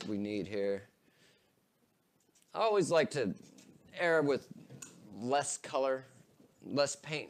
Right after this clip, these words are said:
at first. I can always add more. That way I'm not wasting it. Um, black. I almost always use white and black.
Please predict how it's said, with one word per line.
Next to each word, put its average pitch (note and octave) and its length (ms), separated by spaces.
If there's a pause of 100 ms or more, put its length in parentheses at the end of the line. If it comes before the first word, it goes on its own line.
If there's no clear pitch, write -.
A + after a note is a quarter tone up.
at B2+ 180
first. C3+ 280
I B2+ 80
can C3+ 120
always A#2+ 260
add A2+ 200
more. A2 300 (480)
That - 120
way B2+ 140
I'm A2+ 100
not A2 200
wasting G#2+ 440
it. A2 160 (840)
Um, - 300 (1000)
black. B2 580 (1040)
I B2+ 40
almost F#3 260
always C3+ 340
use G#2 180
white G2+ 280
and F#2 100
black. F#2 360